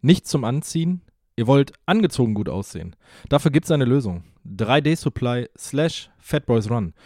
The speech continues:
Dort gibt es geile Hoodies, T-Shirts, Laufshirts und Girly-Shirts in coolen Farbkombinationen zu sehr fairen Preisen. Wenn ihr dort das ein oder andere Teil kauft, unterstützt ihr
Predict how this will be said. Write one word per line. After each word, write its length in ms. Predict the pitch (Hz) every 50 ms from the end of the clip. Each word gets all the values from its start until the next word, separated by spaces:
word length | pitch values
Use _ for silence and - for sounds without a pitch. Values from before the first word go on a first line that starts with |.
| - - - - - _
Dort 400 | - 117 143 180 190 175 - -
gibt 300 | - 135 131 _ - -
es 420 | - 95 98 90 - - - - - 127 120 101 95 92 95
geile 500 | - 127 147 185 180 165 160 156 151 - _ _ -
Hoodies, 600 | - 156 160 143 107 92 87 - - - - _ _ _
T-Shirts, 800 | - - 170 196 214 - - 185 175 170 170 175 - - - - 113
Laufshirts 1120 | 104 107 113 127 143 160 185 190 - - - - - 139 135 135 135 131 - - - - - -
und 220 | 185 202 220 190
Girly-Shirts 720 | 139 151 170 170 165 151 - - 147 135 131 127 - - _ _ - - - - - - _ _
in 160 | - 123 131
coolen 260 | - - 208 233 220
Farbkombinationen 920 | 196 - - 185 214 - - - 160 156 147 147 139 - - 135 131 135 127
zu 140 | - 127 113
sehr 200 | 98 120 131 127
fairen 320 | - - 123 120 117 110
Preisen. 460 | - - - 76 87 82 78 71 - _ _ _ _ - - _ _
Wenn 420 | - 98 104 139 175 214 202 - - _ -
ihr 320 | - 156 156 151 147 143
dort 280 | 135 120 131 131 131 -
das 100 | 127 -
ein 180 | - 139 147 147
oder 100 | 143 123
andere 180 | 127 123 120
Teil 220 | - - 120 110 -
kauft, 280 | - 135 135 120 -
unterstützt 840 | - 117 - 117 - - - _ - 240 262 - - - - _ -
ihr 320 | - 139 113 98 87 82